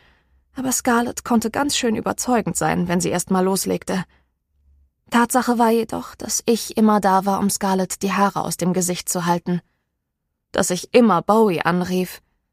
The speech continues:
und er immer kam. So waren wir eben.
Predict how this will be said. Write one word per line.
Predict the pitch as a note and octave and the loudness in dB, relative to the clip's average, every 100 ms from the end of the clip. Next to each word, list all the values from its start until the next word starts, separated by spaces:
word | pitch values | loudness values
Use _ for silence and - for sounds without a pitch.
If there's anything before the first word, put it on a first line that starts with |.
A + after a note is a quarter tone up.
| _ - | _ -2
und | G#3 - | -2 0
er | G3 F#3 F#3+ G3+ - | 0 0 0 -6 0
immer | G#3 G#3+ G#3+ | 2 2 0
kam. | - G3 E3 D#3+ _ _ _ _ _ _ _ _ _ _ | -2 -2 -4 -8 _ _ _ _ _ _ _ _ _ _
So | - A#3+ G#3+ | -4 0 2
waren | G3+ F3 E3+ | 2 0 -4
wir | E3+ | -4
eben. | - F3 F3+ | -6 -6 -10